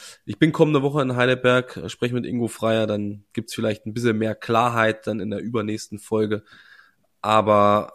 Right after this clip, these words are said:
Heidelberg muss natürlich trotz allem jetzt anfangen zu gewinnen. Die spielen kommende Woche,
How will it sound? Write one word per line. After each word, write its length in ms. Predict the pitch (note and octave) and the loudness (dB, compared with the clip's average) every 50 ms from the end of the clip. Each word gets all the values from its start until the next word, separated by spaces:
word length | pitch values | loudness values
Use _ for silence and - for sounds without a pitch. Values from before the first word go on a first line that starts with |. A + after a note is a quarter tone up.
| - - | -14 -6
Heidelberg 400 | - A#2+ A#2 A#2 A2 A#2 G2 - | -2 0 0 2 2 2 0 0
muss 220 | G#2+ B2+ B2+ - - | 0 -4 -4 -4 -6
natürlich 320 | G#2+ - - A2+ G2+ - | -8 -6 -6 -8 -8 -6
trotz 260 | - - A2+ A2+ - | -4 -2 -2 -2 -4
allem 300 | - - G2 G2+ G2+ G2+ | -6 -6 -4 -4 -2 -2
jetzt 140 | G2+ F#2+ - | -4 -6 -8
anfangen 440 | - F#2 G2 - - G2+ G2 G2 - | -10 -12 -12 -10 -8 -8 -8 -8 -8
zu 140 | - - G#2+ | -10 -6 -6
gewinnen. 420 | G#2 G2 G2 G#2 G2+ G2+ G2+ G2+ - _ - _ _ _ _ _ _ _ | -4 -4 -2 -2 -2 -2 -4 -8 -12 _ -20 _ _ _ _ _ _ _
Die 80 | - G#2 | -10 -8
spielen 840 | - - - - A#2+ A#2 A#2 A2+ A2 A2 A2 A2 A2 G2 - _ _ _ _ | -8 -10 -8 -4 0 2 2 4 2 2 0 -2 -4 -6 -8 _ _ _ _
kommende 600 | - - - C3+ B2 B2 B2 A#2 A2+ A2+ G#2+ G2+ | -10 0 2 2 4 4 2 2 2 2 2 2
Woche, 720 | A2 A2+ G#2+ - - A2 G#2+ G#2+ G#2 G#2 G#2 G2+ G2+ - | 2 0 2 2 2 2 4 4 4 4 2 0 -2 -6